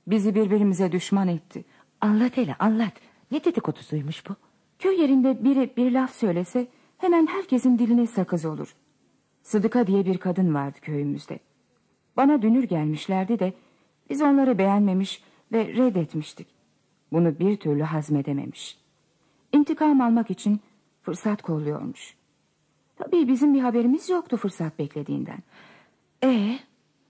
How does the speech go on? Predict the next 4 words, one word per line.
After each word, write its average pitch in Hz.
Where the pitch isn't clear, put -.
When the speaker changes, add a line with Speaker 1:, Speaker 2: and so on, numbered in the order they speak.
Speaker 1:
Bir 359
gün 302
kocam 269
hastalanmıştı. 170